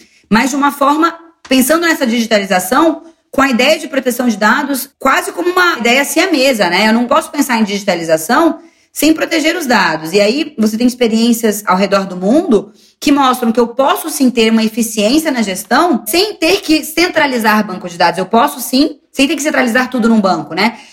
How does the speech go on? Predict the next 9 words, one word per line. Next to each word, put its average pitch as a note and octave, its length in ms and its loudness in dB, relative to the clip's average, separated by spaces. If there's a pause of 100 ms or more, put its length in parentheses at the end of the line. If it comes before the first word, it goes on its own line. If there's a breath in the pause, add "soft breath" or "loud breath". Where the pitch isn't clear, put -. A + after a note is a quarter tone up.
(120)
Eu A3 120 4
posso D#4 280 0
usar C4+ 560 -2
formas C4 300 6
descentralizadas A#3+ 1400 0
de G3+ 80 -2
armazenamento F#3+ 640 -2
de E3 100 -10
dados. D3+ 440 0